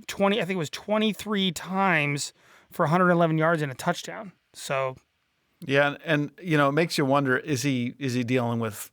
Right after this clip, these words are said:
Speaker 2: you know, injury? Is he dealing with, uh, fumble
Speaker 1: Well,
Speaker 2: rooskies? Is
Speaker 1: no.
Speaker 2: he dealing with just,
Speaker 1: I, I think
Speaker 2: you
Speaker 1: the,
Speaker 2: know
Speaker 1: the Michigan fans,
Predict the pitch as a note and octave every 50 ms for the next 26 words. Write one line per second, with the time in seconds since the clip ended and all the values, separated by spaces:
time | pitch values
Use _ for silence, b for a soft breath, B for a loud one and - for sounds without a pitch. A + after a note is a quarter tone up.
0 | _ _ - C#3 A#2+ G#2 A2 - - D3+ F3 F#3+ F3 F#3 F#3 F3+ E3+ E3 E3 E3
1 | D#3 B B B B B B - - B2+ B2 A#2+ A2 - C3+ B2 A#2 G#2+ C3 C3
2 | B2+ B2+ B2 A#2+ A#2+ A#2+ B2 A#2+ A#2+ A#2 A#2 A#2 A2 - - - - - _ -
3 | C#3 B2 A2+ A2 A2 A2 G#2+ A2 A#2 - - - D3 C#3+ D3 B2 C3+ B2+ C3 C#3
4 | D#3+ F3+ F3+ C#4 - F#3+ F3 D#3+ D#3+ D#3 D#3 D3+ A2+ A2+ A#2+ B2 B2+ B2+ C3 C3
5 | C3 C3+ C3 C3 C3 B2+ B2 B2+ B2+ B2 B2 A2+ - - - b b b D3+ B2+
6 | - - - _ _ - A#3 B3 D5+ - A#3+ G#3 - - C#4+ E4 E4+ C#4 D4+ A3+
7 | G3+ - - A#2 A2+ A2 - - G#3 G3+ G3 G#3+ C#4 C4 - B3 G#3 G#3+ F#3+ E3+
8 | - - F#3+ F3+ F3 F3 F3 F3 E3+ E3+ E3+ E3+ E3 E3 E3 D3 C#3+ -